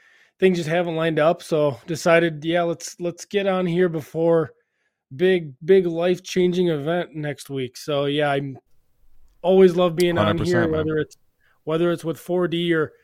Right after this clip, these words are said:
Speaker 1: anything you and Mike are doing over at South Harmon. I, I love, love, love, love talking with you guys, and you, you two are one of my best, best friends in this industry. So I,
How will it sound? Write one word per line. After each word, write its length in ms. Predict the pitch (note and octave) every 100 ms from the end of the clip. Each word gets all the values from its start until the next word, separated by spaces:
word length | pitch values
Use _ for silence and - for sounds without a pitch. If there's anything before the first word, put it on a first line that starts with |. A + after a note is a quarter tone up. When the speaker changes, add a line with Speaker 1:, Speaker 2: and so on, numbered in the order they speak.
| _ _ -
Speaker 1:
anything 320 | E3+ E3 E3+
you 240 | E3 F3+
and 100 | F3
Mike 220 | D#3+ D#3+ E3
are 80 |
doing 320 | D3+ D3+ D#3 D3+
over 220 | D3+ D3
at 40 |
South 240 | - D3+ C#3
Harmon. 320 | D3 D3+ D3+
I, 120 | D3
I 120 | C#3
love, 300 | D3 C#3+ C3+ C3+ -
love, 260 | E3 E3+ D#3 -
love, 200 | F3 E3
love 400 | D#3+ E3+ F#3+ F#3+
talking 280 | G3 F3+ F3
with 100 | E3
you 100 | E3
guys, 340 | E3 D#3+ D#3
and 140 | D3
you, 120 | D3+ D#3+ -
you 140 | E3
two 160 | D3+ F3
are 100 | E3
one 140 | D3+
of 40 | D3+
my 100 | D3
best, 340 | C#3+ C#3+ - _
best 220 | F3+ D#3+
friends 240 | - D#3+ D3+
in 80 |
this 160 | D3 B2
industry. 380 | D3+ C3+ - B2+
So 280 | - C3+ - _ - _ _
I, 80 | -